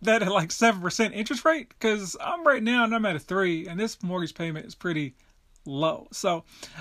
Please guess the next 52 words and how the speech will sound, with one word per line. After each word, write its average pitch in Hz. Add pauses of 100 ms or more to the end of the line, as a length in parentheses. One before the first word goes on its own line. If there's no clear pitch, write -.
(120)
I 220
think 320
I'm 262
just 240
gonna 240
chill 247
right 240
now 220
for, 214
like, 208
the 190
next 208
year 226
or 226
so, 226
and 190
then 202
maybe, 220
you 220
know, 190
tackle 202
the 185
market 190
once 190
things 190
cool 185
out 180
and 180
I 175
can 165
kinda 180
see, 175 (380)
um, 160
what's, 175
what 196
direction 165
the 151
market 160
is, 156 (460)
or, 233
or 220
when 226
the, 190
the 175
market 190
starts 185
to 170
head 170
in 165
the, 160
the 160
positive 156